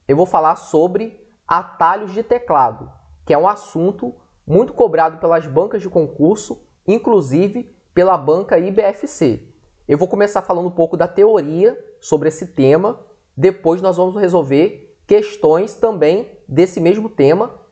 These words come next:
principalmente questões da banca I B F C. Toda aula minha aqui no YouTube, eu falo um pouco da teoria sobre o assunto que eu vou tratar na aula, depois nós resolvemos questões, beleza?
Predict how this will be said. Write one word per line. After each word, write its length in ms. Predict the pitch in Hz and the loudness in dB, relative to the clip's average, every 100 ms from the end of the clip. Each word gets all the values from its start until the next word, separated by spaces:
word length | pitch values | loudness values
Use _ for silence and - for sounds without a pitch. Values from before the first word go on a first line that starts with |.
| _ - | _ -4
principalmente 500 | 202 208 185 190 - | -2 -2 -2 -4 0
questões 720 | 214 208 185 165 208 - - _ _ | 0 0 0 0 0 -8 -18 _ _
da 180 | 139 175 | 0 0
banca 380 | 143 151 196 185 | 2 -2 0 0
I 120 | 196 | 0
B 80 | 208 | 0
F 220 | 208 277 | 0 -4
C. 380 | - 143 107 - _ _ _ | -4 -2 -2 -6 _ _ _
Toda 240 | - 240 247 | 0 0 0
aula 220 | 233 214 | -2 -2
minha 160 | 185 185 | -2 -4
aqui 140 | 185 | -2
no 100 | 180 | 0
YouTube, 680 | 190 196 175 190 220 220 _ _ | 0 2 2 2 0 -10 _ _
eu 140 | - 156 | 0 0
falo 300 | 156 170 196 | 0 -2 -2
um 40 | |
pouco 280 | - 190 - | 0 0 2
da 100 | 202 | -2
teoria 720 | 202 175 165 131 151 175 208 - | 0 2 2 2 0 0 -2 -10
sobre 280 | - 151 156 | -6 -2 0
o 60 | 160 | 0
assunto 380 | 160 - 165 | -2 -6 -6
que 60 | 175 | -2
eu 60 | 147 | -2
vou 100 | 143 | 0
tratar 320 | 143 139 131 | -2 -2 -2
na 120 | 135 | 0
aula, 540 | 147 120 170 190 - - _ - | 2 2 0 -2 -8 -20 _ -2
depois 440 | 156 180 165 165 | 0 0 0 0
nós 160 | 180 180 | -2 -4
resolvemos 500 | 180 175 151 165 165 | 0 0 2 -2 0
questões, 680 | 208 - - 120 104 - _ _ - | -2 0 -2 -2 -4 -14 _ _ -4
beleza? 480 | 117 160 226 226 | 2 4 2 -2